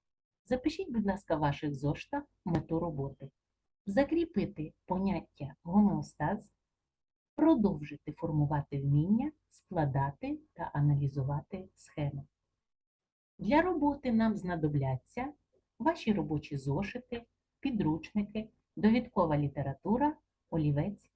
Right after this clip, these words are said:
та лінійка. Пригадаємо, що гомеостаз — це відносна динамічна сталість фізико-хімічних і біологічних властивостей внутрішнього середовища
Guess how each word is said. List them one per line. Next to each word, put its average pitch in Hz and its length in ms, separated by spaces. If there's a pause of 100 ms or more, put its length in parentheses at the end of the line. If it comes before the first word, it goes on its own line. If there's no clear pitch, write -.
та 196 100
лінійка. 147 580 (1800)
Пригадаємо, 220 800 (400)
що - 300
гомеостаз — 160 800 (600)
це 208 180
відносна 160 840
динамічна 190 1000
сталість - 1000 (280)
фізико-хімічних 202 920
і 294 100
біологічних 156 760
властивостей 277 800 (300)
внутрішнього 214 760
середовища 147 960